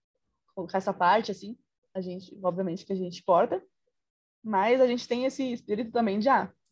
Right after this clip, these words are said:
é o famoso mais foda-se mesmo, ah, é um negócio nosso e pronto", <laughs> sabe?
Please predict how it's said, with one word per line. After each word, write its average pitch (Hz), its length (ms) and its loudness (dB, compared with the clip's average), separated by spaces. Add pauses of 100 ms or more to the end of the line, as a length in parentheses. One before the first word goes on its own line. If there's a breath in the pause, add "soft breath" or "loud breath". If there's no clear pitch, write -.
(640)
é 208 120 2
o 233 280 6
famoso 220 300 4
mais 240 180 2
foda-se 202 300 0
mesmo, 180 320 -8
ah, 175 220 -6 (560)
é 202 100 -2
um 196 220 -2
negócio 214 420 2
nosso 190 320 4
e - 20 -2
pronto", 233 460 2
<laughs> - 0 -
sabe? 196 340 -2